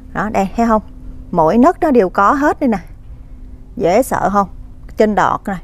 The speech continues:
trên đọt, trên ngọn của nó vừa mới ra cái ngọn thôi mà cũng có trái, có bông nữa nè. Quá chừng luôn chưa? Ham ơi là ham, nó không ra thôi, nó ra ăn không xuể với nó luôn á, coi nè, thấy ham ha. Quá chừng chua.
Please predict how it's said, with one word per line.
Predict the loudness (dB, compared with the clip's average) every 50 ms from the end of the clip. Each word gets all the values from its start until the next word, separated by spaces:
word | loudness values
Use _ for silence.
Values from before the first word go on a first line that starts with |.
| -2
trên | -2 0 0
đọt, | 2 0 -2 -2 0
trên | -2 -2 0
ngọn | 0 -2 -2 -2 -2 -2
của | 0 2
nó | 4 4 4 2 2
vừa | 2 4 4 4 4 2
mới | 2 2 2 2
ra | 4 4 2 2 2
cái | 2 0
ngọn | 2 2 2 0 0 -4 -4
thôi | -2 -2 0
mà | 0 -2
cũng | -2 -4 -4
có | -2 -4 -2
trái, | 0 0 2 2 2 0
có | -2 -2
bông | 0 0 0 0
nữa | -2 -2
nè. | -2 -4 -6 -6 -10 -16 -16 -16 -16 -16 -18 -18 -18 -10 -4
Quá | 0 0 0 2 0 -2
chừng | 0 0 -2 -2 0 -4
luôn | -4 -4 -4
chưa? | -4 -4 -6 -6 -6 -12 -16 -16 -18 -18 -18 -20 -20 -20 -18 -18 -18 -12
Ham | -6 -4 -2 -2 0 2
ơi | 2 2
là | 2 0
ham, | 0 0 -2 -2 0 -2
nó | -4
không | -2 0 -2 -2 0
ra | 0 0 0 0 0
thôi, | 0 2 0 2
nó | 2 0
ra | 0 2 2
ăn | 2 0 -2 -4
không | -4 -4 -4 -4
xuể | -4 -4 -4 -2 -2 -2
với | 0 2
nó | 2 2 2
luôn | 4 2 2 2 0
á, | -2 -4 -4
coi | -4 -4
nè, | -4 -4
thấy | -4 -2
ham | 0 0 0 0 0
ha. | 0 -2 -2 -4 -12 -16 -16 -18 -16 -18 -16 -16 -14 -10
Quá | -4 -2 -2 0 0 0 -2
chừng | 0 0 0 0 0 -2 -2
chua. | -4 -4 -2 0 0 2 2 2 0